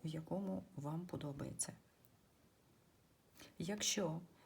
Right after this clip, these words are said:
вам, у вас будуть деякі моменти тут,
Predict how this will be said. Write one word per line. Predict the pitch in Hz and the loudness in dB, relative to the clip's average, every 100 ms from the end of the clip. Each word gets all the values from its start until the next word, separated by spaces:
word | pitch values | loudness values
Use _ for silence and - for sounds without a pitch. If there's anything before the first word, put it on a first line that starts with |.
| - | -2
вам, | 165 190 185 180 | 2 4 4 2
у | 180 | 2
вас | 180 190 185 | 4 2 2
будуть | 185 165 | 0 0
деякі | 165 185 202 202 | 2 2 2 2
моменти | 180 165 165 156 139 | 2 4 4 4 0
тут, | - 165 190 | -2 -2 -4